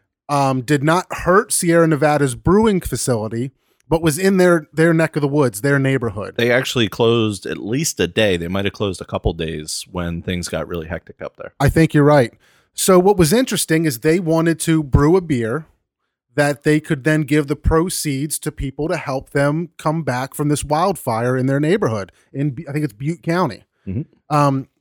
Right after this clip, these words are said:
Speaker 1: so they started getting some feedback from other breweries that wanted to get involved and help and be a collab on this beer.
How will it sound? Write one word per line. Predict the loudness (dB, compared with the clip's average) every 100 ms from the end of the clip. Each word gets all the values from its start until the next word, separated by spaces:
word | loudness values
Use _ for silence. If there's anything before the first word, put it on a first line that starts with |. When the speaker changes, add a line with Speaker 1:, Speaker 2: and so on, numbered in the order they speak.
| _ _ _ _ _ -6
Speaker 1:
so | 2 6 6
they | 6 2
started | 4 4 4 2 2
getting | 2 2 2
some | 0 -2
feedback | -2 -2 -2 -2 -4
from | -6 -2
other | 0 0
breweries | 2 2 2 0 0
that | -2
wanted | 0 0 0
to |
get | -2 0 2
involved | 0 0 0 0 0
and | -4
help | 0 0 0 -2
and | -2
be | -2
a | -2
collab | -4 -2 0 0
on | -2
this | -2
beer. | -4 -2 0 0